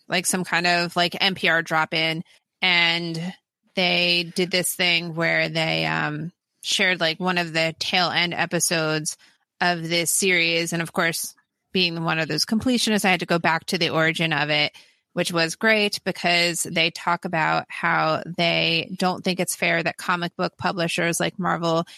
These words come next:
and D C sit on a treasure trove, thousands and thousands of comic book characters,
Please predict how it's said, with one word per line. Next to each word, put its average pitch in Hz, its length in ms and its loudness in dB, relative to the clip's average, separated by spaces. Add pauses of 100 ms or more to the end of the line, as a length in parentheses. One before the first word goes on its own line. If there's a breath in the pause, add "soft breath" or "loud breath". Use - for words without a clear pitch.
(260 loud breath)
and 185 120 0
D 180 200 0
C 185 520 0
sit 185 280 -2
on 175 120 0
a 170 100 0
treasure 170 360 -2
trove, 160 380 -2
thousands 170 420 0
and 175 120 -2
thousands 160 440 -2
of 165 100 -4 (160)
comic 214 380 -2
book 196 140 -4
characters, 170 720 -2